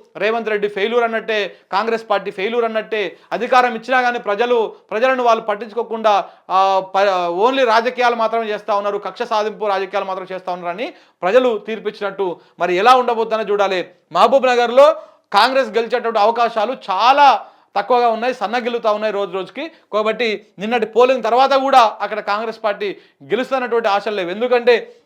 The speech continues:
ఇదే మహబూబ్ నగర్లో నేను చూపిస్తాను మీకు, ఇదే మహబూబ్ నగర్ పరిధి కింద వచ్చేటువంటి చాలా చోట్ల సొంత జిల్లాల్లో కూడా చాలా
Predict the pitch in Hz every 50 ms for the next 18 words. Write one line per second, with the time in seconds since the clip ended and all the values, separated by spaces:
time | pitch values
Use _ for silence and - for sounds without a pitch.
0 | - 180 214 262 302 294 285 269 262 247 262 247 233 233 233 233 233 226 233 220
1 | 214 208 196 220 220 226 220 - 214 202 180 156 - - _ _ _ _ _ _
2 | - 196 247 285 285 269 262 254 254 262 262 262 254 254 226 220 226 233 247 254
3 | 240 240 233 226 233 233 214 226 233 226 233 226 202 - - _ _ _ - 214
4 | 226 262 285 285 277 277 247 226 - 247 269 302 285 - 240 226 196 254 233 240
5 | 247 240 226 226 226 220 196 202 214 247 269 220 190 - - _ _ _ _ _
6 | _ _ _ _ _ _ _ _ _ _ _ _ _ _ _ _ _ - 214 226
7 | 277